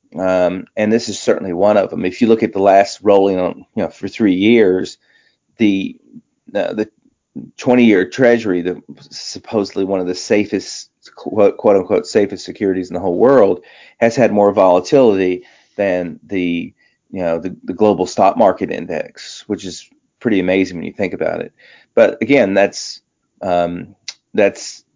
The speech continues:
uh, um, a signal that there's really easy financial conditions,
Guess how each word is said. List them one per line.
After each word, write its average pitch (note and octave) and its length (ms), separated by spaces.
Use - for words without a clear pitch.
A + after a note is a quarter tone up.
uh, - 100
um, - 580
a F2+ 300
signal F#2+ 720
that F#2 560
there's F#2 400
really A2+ 440
easy G#2 420
financial F#2+ 520
conditions, F2+ 800